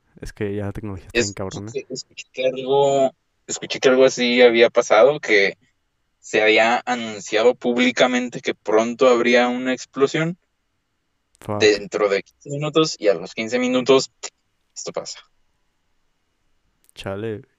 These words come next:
Speaker 2: Así que a lo mejor y sí fue un atentado terrorista. Bueno, es lo que yo
Speaker 1: Fue una,
Speaker 2: dedugo.
Speaker 1: fue una Navidad muy prendida, ¿no?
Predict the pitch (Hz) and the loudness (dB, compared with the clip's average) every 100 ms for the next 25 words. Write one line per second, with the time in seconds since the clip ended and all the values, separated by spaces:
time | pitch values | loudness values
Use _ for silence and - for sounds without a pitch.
0 | _ _ _ 127 - 123 120 113 127 120 | _ _ _ -14 0 4 6 6 4 2
1 | 110 - 113 110 110 110 110 110 107 104 | 2 0 2 2 2 0 0 -2 -6 -8
2 | 95 95 95 95 110 123 113 - 117 120 | -6 -4 -4 -4 -4 -4 -2 6 6 6
3 | 139 120 123 131 131 123 110 101 101 95 | 2 2 0 0 0 4 6 4 4 0
4 | 104 107 104 117 113 120 131 135 117 110 | 0 2 2 2 0 -4 -8 -8 -6 -8
5 | 110 120 117 - 120 110 120 113 101 - | -10 -10 -12 -10 -10 -8 -6 -8 -10 -18
6 | 123 | -20